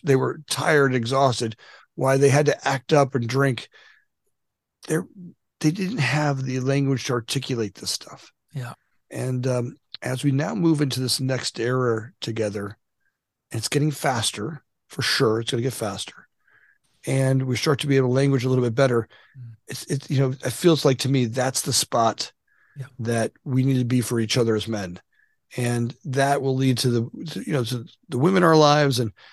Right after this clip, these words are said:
Speaker 1: you know, even the mailman in our life, uh, the mailman our, comes in our front door, lives a better life because we do our own work. We as men do our work, and then, you know, it kind of emanates out from there,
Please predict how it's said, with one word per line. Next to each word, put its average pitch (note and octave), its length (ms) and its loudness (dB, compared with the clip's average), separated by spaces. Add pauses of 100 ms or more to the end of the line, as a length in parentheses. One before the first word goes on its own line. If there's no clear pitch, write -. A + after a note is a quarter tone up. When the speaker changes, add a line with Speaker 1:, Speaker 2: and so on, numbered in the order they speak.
(240)
Speaker 1:
you - 100 -2
know, C#3 200 6
even D3+ 300 4
the C#3 60 6
mailman C#3 500 6
in B2 80 0
our B2 160 0
life, A#2+ 400 0
uh, C3 80 -2
the C#3 140 -8
mailman C3+ 340 4
our, B2 160 4
comes B2+ 400 -2
in B2+ 80 2
our B2 60 4
front A#2 240 -2
door, A#2 360 2 (400)
lives B2 200 2
a B2 40 2
better B2 200 4
life A#2+ 240 2
because A#2 340 -4
we C3+ 180 6
do C#3 120 8
our C#3 140 8
own C#3 260 4
work. - 260 -12
We C#3 140 6
as B2+ 120 4
men C3 200 4
do B2+ 120 2
our B2+ 160 4
work, C#3+ 300 -2 (720)
and C3+ 200 0
then, C3+ 320 2 (320)
you B2+ 100 -2
know, B2+ 180 0
it C3 100 -4
kind C3+ 140 0
of A#2+ 80 0
emanates B2 420 0
out A2+ 160 -2
from A#2+ 140 -6
there, A#2 320 0